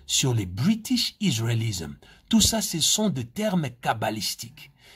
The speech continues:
C'est-à-dire, ils vont parler sur la race pure.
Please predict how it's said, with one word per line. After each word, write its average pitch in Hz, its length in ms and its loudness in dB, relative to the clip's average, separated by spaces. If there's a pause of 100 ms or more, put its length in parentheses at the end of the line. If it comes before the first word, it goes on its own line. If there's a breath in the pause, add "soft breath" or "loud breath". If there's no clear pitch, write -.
C'est-à-dire, 131 600 2
ils 131 120 -2
vont 185 200 2
parler 139 340 -2
sur 175 240 -2
la 98 160 -4
race - 460 -2 (100)
pure. - 420 -10